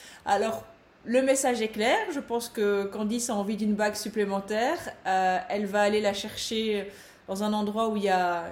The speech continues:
une chance de l'avoir, et, euh, et, euh,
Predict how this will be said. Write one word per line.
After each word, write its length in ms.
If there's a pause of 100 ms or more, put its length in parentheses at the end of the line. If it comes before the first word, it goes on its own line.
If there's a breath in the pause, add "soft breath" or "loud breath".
une 80
chance 320
de 80
l'avoir, 640
et, 240
euh, 360 (640 loud breath)
et, 160
euh, 500